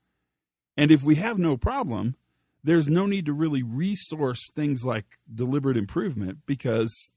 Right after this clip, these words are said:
things aren't going bad. But in fact, one of the challenges is, is what we do is keep the umbrella at the ready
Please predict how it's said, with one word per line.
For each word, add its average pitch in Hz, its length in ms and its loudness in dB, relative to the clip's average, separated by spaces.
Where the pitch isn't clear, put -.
things 117 360 -2
aren't 107 240 -6
going 107 280 -2
bad. 180 440 -8
But 151 140 6
in 135 140 4
fact, 165 580 -6
one 156 220 0
of 220 100 -2
the 139 80 -2
challenges 117 640 -6
is, 107 380 -8
is 127 120 -4
what 156 300 -2
we 190 220 -4
do 127 680 0
is 131 160 -2
keep - 380 -8
the 147 360 -4
umbrella 156 640 -2
at 151 180 -6
the 123 120 -4
ready 160 540 -4